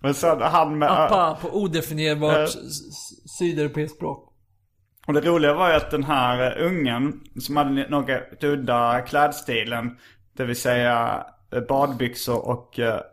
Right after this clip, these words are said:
Speaker 1: öronlappsvintermössa. Sen kom hans syrra,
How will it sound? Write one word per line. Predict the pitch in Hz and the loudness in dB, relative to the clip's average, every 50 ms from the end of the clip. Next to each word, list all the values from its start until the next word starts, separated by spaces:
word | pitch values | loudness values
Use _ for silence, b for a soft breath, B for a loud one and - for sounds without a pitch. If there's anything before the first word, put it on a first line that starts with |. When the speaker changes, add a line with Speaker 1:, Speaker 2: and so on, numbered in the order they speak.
| _ - 123 123 - _ _ | _ -14 -14 -14 -16 _ _
Speaker 1:
öronlappsvintermössa. | 139 147 156 170 151 131 127 123 120 110 113 - - - 113 120 117 113 120 120 - 123 117 117 110 - - - 196 - - - B B B B B B B B B - - - | 2 4 4 4 4 2 0 0 0 -2 -2 -4 -8 -8 -6 -4 -4 -4 -4 -4 -4 -4 -4 -4 -6 -6 -4 -4 -4 -4 -6 -8 B B B B B B B B B -20 -16 -14
Sen | - - - 165 143 131 131 135 | -10 -2 0 0 0 0 0 -2
kom | - - 208 170 147 135 | 0 0 0 0 0 0
hans | 143 143 139 139 131 - - - - | 0 0 2 0 -2 -4 -6 -4 -2
syrra, | 165 165 196 208 180 143 - - - - 147 | 0 0 0 -2 -2 -8 -10 -8 -6 -4 -4